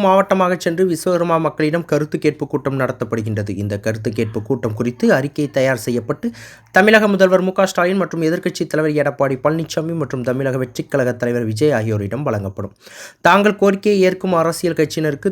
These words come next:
தாங்கள் வரும் இரண்டாயிரத்தி இருபத்தாறாம் ஆண்டு சட்டமன்ற தேர்தலில் ஆதரவு அளிப்போம் என அவர் தெரிவித்தார். மேலும் கரூர் விஜய் பிரச்சாரத்தின் பொழுது நாற்பத்தி ஓரு பேர்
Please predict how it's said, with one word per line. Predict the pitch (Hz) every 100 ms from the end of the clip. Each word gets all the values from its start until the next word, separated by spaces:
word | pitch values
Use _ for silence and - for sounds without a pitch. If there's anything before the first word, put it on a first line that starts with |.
| 190
தாங்கள் | 151 151 147
வரும் | 147 151 143
இரண்டாயிரத்தி | 143 147 147 143 113 147
இருபத்தாறாம் | 170 165 147 139 127
ஆண்டு | 123 127
சட்டமன்ற | 120 123 117 113
தேர்தலில் | 131 139 190 196 - 123 156
ஆதரவு | 175 160 135
அளிப்போம் | 113 110 110 107
என | 120
அவர் | 104 -
தெரிவித்தார். | 98 95 98 - _ - - - -
மேலும் | 185 202 208 202
கரூர் | 190 185 226 226 170
விஜய் | 160 190 180
பிரச்சாரத்தின் | 175 - 180 175 175 165
பொழுது | 165 180 196
நாற்பத்தி | 156 156 - 165 160
ஓரு | 143
பேர் | 160